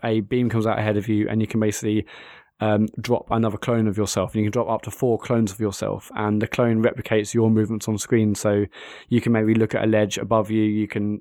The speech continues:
um, throw a clone up there, and that person will move left and right, um, if you're also moving left and right.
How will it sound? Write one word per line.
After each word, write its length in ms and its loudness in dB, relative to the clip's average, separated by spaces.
um, 340 -4
throw 240 -2
a 60 -2
clone 240 0
up 120 -4
there, 280 -2
and 100 -4
that 140 -4
person 280 -2
will 100 -4
move 280 -2
left 220 -6
and 80 -2
right, 220 -2
um, 260 -4
if 160 -6
you're 80 4
also 340 2
moving 260 0
left 180 -8
and 80 -2
right. 180 -4